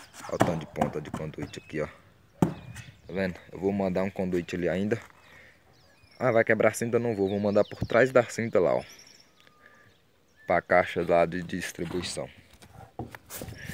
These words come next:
Então, vou explicar esse recorte aqui, ó. Da, da porta. Como você fazer aí. Pessoal, é o seguinte aqui.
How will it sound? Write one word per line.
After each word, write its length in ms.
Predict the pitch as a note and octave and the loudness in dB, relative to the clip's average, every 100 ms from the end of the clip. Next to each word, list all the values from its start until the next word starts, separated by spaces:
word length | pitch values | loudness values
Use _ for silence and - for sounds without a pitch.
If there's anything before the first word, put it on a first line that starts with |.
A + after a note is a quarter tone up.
| - - | -14 -4
Então, 200 | A2 A2+ | 0 6
vou 120 | A#2 | 6
explicar 500 | A#2+ - A#2+ G#2+ B2+ | 6 2 0 8 8
esse 140 | C#3 | 8
recorte 540 | D3 C#3 - B2 - - | 6 6 8 6 6 -4
aqui, 280 | - B2 C#3+ | -2 4 6
ó. 80 | - - - - - - - - - - - - | 4 -6 -20 -20 -20 -14 -12 -12 -14 -16 -16 -6
Da, 400 | - G2 G2+ F2+ - - - _ - - - - - - | 0 4 4 4 -4 -16 -20 _ -8 -8 -8 -20 -16 0
da 180 | G#2 | 2
porta. 540 | A2 G2 F#2 - - - - | 4 4 4 2 -8 -14 -4
Como 220 | G#2+ G#2 | -2 -2
você 260 | G#2+ - | -4 -8
fazer 460 | - F#2 F2+ F2 D#2+ | -4 0 0 0 0
aí. 40 | - - - - - - - - - - - - - - - - - - - - - | -2 -6 -8 -4 -4 -4 -6 -6 -6 -8 -10 -12 -14 -16 -16 -14 -14 -14 -18 -20 -6
Pessoal, 400 | C3 - E3+ F2 - - | -4 8 8 8 2 -2
é 40 | |
o 40 | C3+ | 2
seguinte 460 | - D#3 D3+ D#3 | 2 2 4 4
aqui. 320 | - - - | 2 -2 -4